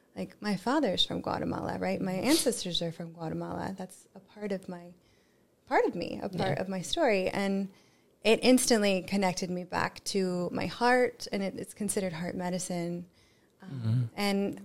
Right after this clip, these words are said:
Speaker 1: also connected me back to my ancestors. I was like, "Wait a minute, this is my ancestral plant medicine. I wanna know more about it." Like,
Speaker 2: Mm-hmm.
Speaker 1: and it,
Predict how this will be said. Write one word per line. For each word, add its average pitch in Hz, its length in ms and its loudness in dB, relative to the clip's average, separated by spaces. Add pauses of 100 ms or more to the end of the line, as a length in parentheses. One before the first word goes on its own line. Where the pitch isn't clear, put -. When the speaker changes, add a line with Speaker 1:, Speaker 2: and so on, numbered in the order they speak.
Speaker 1:
also 208 280 4
connected 190 320 0
me 175 100 -2
back 180 280 2
to 190 260 -2
my 214 140 2
ancestors. 208 640 0
I 180 80 0
was 175 100 -4
like, 185 140 -2
"Wait 269 160 0
a - 20 4
minute, 202 160 2
this 254 140 0
is - 80 -2
my 226 160 4
ancestral 208 480 0
plant 185 280 -4
medicine. 185 460 0
I 185 120 0
wanna 190 200 2
know 175 240 2 (460)
more 233 180 6
about 220 320 12
it." 202 220 8
Like, 185 220 4
Speaker 2:
Mm-hmm. 175 100 2
Speaker 1:
and 190 100 2
it, 170 140 0